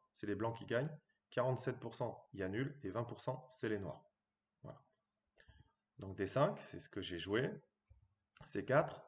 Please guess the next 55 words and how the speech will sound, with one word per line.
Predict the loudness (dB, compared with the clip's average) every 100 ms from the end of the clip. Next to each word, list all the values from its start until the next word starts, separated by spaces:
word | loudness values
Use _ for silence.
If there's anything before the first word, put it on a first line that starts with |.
| -20 -4
C | 2 2
six. | 2 -6 -8 -14 _ _ _ _ _ -20 -20
Sur | -4 -4
C | -2
six, | -2 0 2
on |
peut | 4
regarder | 6 6 8 6 4 -2 _ _ _ 6
trente | 8 10
et |
un | 10
pour | 8 6
cent | 4
pour | 4 4
les | 4
blancs, | 6 6 4
cinquante | 2 2 4
et |
un | 2
pour | 0
cent | -2 0
de | 2
nuls. | 0 0 -4
C'est | -8
vrai | -8
que | -4
ça | -2
a | 0
une | 0 -2
grosse, | 0 2 2 -2 -10 -6
euh, | -4 -2
tendance | -2 -2 0 2
à |
la | 2 4
nulle, | 2
la | 2
slave, | 2 4 4 2 -12 _ _ _ -6
ou | -4
la | -2
semi-slave. | -4 -4 0 0 -2 -14 -20 _ _ _ _ _ _ _ _ _ _ -20 -20 -20 _ _ _ _ 6
Cavalier, | 10 10 10 8
donc | 6 4 2
on |
voit | 6 6
que | 6
c'est | 4
la | 2
première | 2 0 0
ligne | -2 -2
que, | -4
que, | -2 -2 -2 -2
qui | -2
a |
été | -2 -2 0
jouée. | 4 2 0